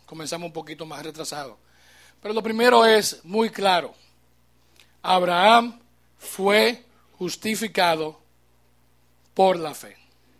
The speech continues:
No fue por obras, no fue claramente por guardar la ley. ¿Quién sabe por qué no fue por guardar la ley?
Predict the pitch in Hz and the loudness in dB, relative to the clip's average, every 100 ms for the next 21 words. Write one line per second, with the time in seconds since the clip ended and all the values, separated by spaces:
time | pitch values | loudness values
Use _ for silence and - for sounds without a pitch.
0 | _ _ _ _ _ _ _ _ _ _ | _ _ _ _ _ _ _ _ _ _
1 | _ _ 117 117 151 160 135 139 185 220 | _ _ -18 -12 -10 -8 -8 2 6 6
2 | 220 226 - - - _ _ _ _ _ | 6 4 2 -6 -12 _ _ _ _ _
3 | _ _ _ _ _ _ _ _ 165 175 | _ _ _ _ _ _ _ _ -10 2
4 | 233 254 - 208 196 165 165 _ _ - | 4 4 2 2 2 0 -6 _ _ -6
5 | 185 220 214 190 175 143 127 131 _ _ | 0 2 2 -2 -6 -8 -14 -20 _ _
6 | _ _ _ _ _ _ _ _ _ 196 | _ _ _ _ _ _ _ _ _ 0
7 | 190 180 147 156 165 151 156 151 156 135 | 2 0 -6 -8 -6 -6 -4 -2 -4 -6
8 | _ _ _ _ _ - 175 156 143 123 | _ _ _ _ _ -14 -6 -4 -4 -8
9 | 98 _ _ _ _ _ _ _ _ _ | -12 _ _ _ _ _ _ _ _ _
10 | _ _ - 240 247 233 214 202 - 208 | _ _ 0 4 6 6 6 0 0 -2
11 | 208 196 208 196 175 - _ _ _ - | -2 -2 0 0 -2 -10 _ _ _ -6
12 | 175 165 156 156 151 151 120 | -4 -4 -4 -6 -8 -10 -12